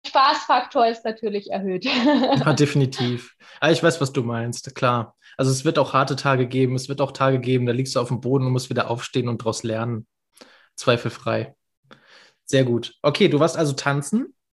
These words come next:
Speaker 2: ähm, direkt nach der Schule. Und irgendwann muss ja eins dieser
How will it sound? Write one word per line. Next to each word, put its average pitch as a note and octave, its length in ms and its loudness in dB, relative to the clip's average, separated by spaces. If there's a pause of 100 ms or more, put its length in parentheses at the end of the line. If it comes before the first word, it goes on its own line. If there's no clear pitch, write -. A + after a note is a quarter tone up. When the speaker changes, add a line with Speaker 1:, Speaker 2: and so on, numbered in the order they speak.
(640)
Speaker 2:
ähm, C#3 420 4
direkt C#3+ 480 -4
nach B2+ 200 0
der B2+ 140 0
Schule. C3+ 640 2 (680)
Und C#3 200 2
irgendwann F#3+ 380 4
muss G3 140 2
ja C#3 80 2
eins F3+ 240 -2
dieser C#3+ 360 0